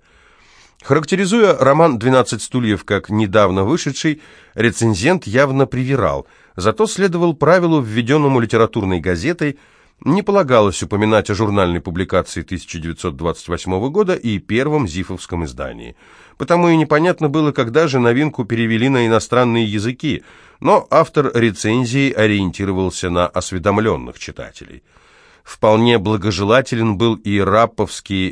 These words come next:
ленинградский ежемесячник «Звезда». Рецензию на роман Ильфа и Петрова поместили в десятом номере. Примечание. Далее цитата по Кашинцев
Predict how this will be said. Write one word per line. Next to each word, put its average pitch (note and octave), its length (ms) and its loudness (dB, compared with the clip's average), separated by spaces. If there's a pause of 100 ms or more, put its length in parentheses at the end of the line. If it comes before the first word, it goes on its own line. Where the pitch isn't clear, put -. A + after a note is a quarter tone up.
ленинградский G2 760 -2
ежемесячник F2 800 -4
«Звезда». D#2+ 500 -6 (500)
Рецензию F2+ 640 -2
на F2 120 0
роман F2 300 2
Ильфа F2+ 360 -8
и E2 60 -4
Петрова G2 420 -2
поместили F2+ 520 -4
в D#2+ 80 -6
десятом F#2+ 460 -4
номере. C2 420 -4 (520)
Примечание. F2 560 -2
Далее B2+ 340 0
цитата A2 460 -2
по G2 420 4
Кашинцев F#2 720 -4